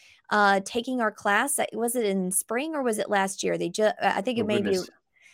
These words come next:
Speaker 2: Think it
Speaker 1: but it
Speaker 2: was
Speaker 1: was not
Speaker 2: last
Speaker 1: too long ago. They,
Speaker 2: It was
Speaker 1: they,
Speaker 2: not too
Speaker 1: they
Speaker 2: long ago.
Speaker 1: <laughs> Not too long ago. They took our class, and, uh, they got started, and they were really intent upon bringing other people along on this, and they've been able to do so, and that has grown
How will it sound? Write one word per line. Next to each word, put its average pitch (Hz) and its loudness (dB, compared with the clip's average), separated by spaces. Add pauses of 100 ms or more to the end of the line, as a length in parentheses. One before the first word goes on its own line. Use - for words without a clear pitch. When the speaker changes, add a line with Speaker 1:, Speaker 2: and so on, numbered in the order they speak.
(160)
Speaker 2:
Think 190 6
it - 12
Speaker 1:
but - 10
it 262 6
Speaker 2:
was - 4
Speaker 1:
was 359 6
not - 6
Speaker 2:
last 392 8
Speaker 1:
too 359 4
long 330 6
ago. 277 8
They, 185 8
Speaker 2:
It 240 8
was 247 6
Speaker 1:
they, 202 6
Speaker 2:
not 269 10
too 254 6
Speaker 1:
they 233 4
Speaker 2:
long 220 8
ago. 156 0 (140)
Speaker 1:
<laughs> - -10
Not 320 4
too 330 2
long 294 0
ago. 247 4
They 202 4
took 294 2
our 294 4
class, 220 2 (340)
and, 220 2 (100)
uh, 220 4
they 220 0
got 262 -2
started, 214 0
and 208 -4
they 240 2
were 233 2
really 233 -2
intent 226 -8
upon 196 -6
bringing 202 -4
other 202 -4
people 196 -4
along 185 -2
on 175 -6
this, 175 -4
and 208 -6
they've 226 -4
been 226 -4
able 202 -6
to 214 -6
do 214 -8
so, 180 0
and 185 -6
that 233 -6
has 233 -8
grown 196 -4